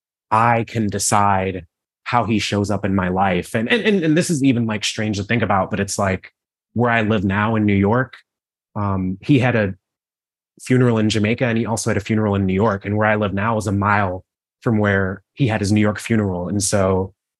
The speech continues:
I kind of see how grief allows certain parts of his life to kind of follow me. And that will always be the case.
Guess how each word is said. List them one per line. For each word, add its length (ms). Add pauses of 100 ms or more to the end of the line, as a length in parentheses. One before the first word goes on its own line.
(400)
I 80
kind 240
of 100
see 320
how 600 (600)
grief 560 (500)
allows 520
certain 320
parts 360
of 80
his 180
life 300
to 80
kind 200
of 80
follow 400
me. 220
And 120
that 140
will 140
always 320
be 120
the 100
case. 580